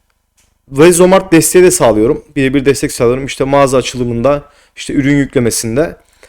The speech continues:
destekleri sağlıyorum. Onun dışında bir şey daha bildirmek istiyorum. Şu anda satıcı alımı yapıyor. Ürün yükleme açık ama asıl pazarlama faaliyetlerini Mayıs ayında yapacak bu firma. Ee, bu bizim iç-, için aslında avantaj. Mayıs ayına kadar biz yavaş yavaş ürün yüklemeye başlayacağız.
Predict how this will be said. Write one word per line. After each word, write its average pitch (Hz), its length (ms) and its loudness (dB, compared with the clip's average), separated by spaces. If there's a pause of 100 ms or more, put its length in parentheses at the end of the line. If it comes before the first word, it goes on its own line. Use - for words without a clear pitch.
(200)
destekleri 151 480 2
sağlıyorum. 180 480 4
Onun 180 260 0
dışında 180 500 0
bir 170 40 -6
şey 175 200 0
daha 180 140 4
bildirmek 175 380 0
istiyorum. 185 420 -2 (1000)
Şu - 240 0
anda 175 260 2
satıcı 156 360 -2
alımı 170 220 2
yapıyor. 170 340 2
Ürün 143 180 -2
yükleme 160 340 0
açık - 240 -2
ama 185 320 0 (260)
asıl 170 320 0
pazarlama 165 500 4
faaliyetlerini 165 640 2 (240)
Mayıs 175 300 4
ayında 151 280 4
yapacak 117 380 0
bu - 60 -8
firma. 202 340 -2 (240)
Ee, 135 540 -2
bu 180 100 0
bizim 185 200 0
iç-, - 200 -8 (140)
için - 160 -2
aslında 185 400 2
avantaj. 185 420 2
Mayıs 180 280 2
ayına 185 200 2
kadar 175 280 0
biz 156 120 -6
yavaş 170 280 2
yavaş 175 240 -2
ürün 151 160 -2
yüklemeye 185 420 -2
başlayacağız. - 560 -4